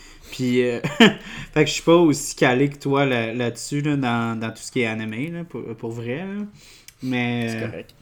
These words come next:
Speaker 1: je veux, je veux justement, parce que je joue, je sais qu'il va y avoir bien du monde que ils vont voir des animés, ils vont être comme, « Ah,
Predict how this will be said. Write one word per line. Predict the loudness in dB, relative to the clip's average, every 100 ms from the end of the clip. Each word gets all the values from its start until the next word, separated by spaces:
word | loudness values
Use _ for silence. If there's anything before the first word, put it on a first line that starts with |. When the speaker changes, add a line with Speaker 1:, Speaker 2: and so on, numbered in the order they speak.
| -20 -8
Speaker 1:
je | 2
veux, | 4 4
je | 2
veux | 4 4
justement, | 4 0 0 0
parce | 2 2 0
que |
je | -4
joue, | -4 -4
je | -6 -4
sais | -2
qu'il | 2 2 2 0
va | 0
y |
avoir | 2 0
bien | 0 -2
du | -4
monde | -6 -6 -6
que | -6 -6 -8 -16 -20 -20 _ -10
ils | -4
vont | -2
voir | -2 0
des | 0
animés, | -2 -2 -4
ils |
vont | -4
être | -6
comme, « | -10 -8
Ah, | -10